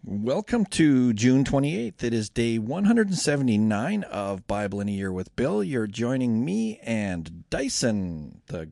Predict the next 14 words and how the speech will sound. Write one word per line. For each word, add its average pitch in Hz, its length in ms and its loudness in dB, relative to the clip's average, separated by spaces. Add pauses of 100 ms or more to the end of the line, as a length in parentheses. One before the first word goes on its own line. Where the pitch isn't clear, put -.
golden 123 340 -4
retriever 123 560 -4
here, 123 320 -4
laying 113 300 -4
at 107 120 -10
my 98 140 -8
feet. 110 380 -12
We 104 140 -8
just 113 260 -8
got 101 200 0
in 117 160 0
from 104 280 -2
a 90 180 -4 (460)
fantastic 143 1040 -6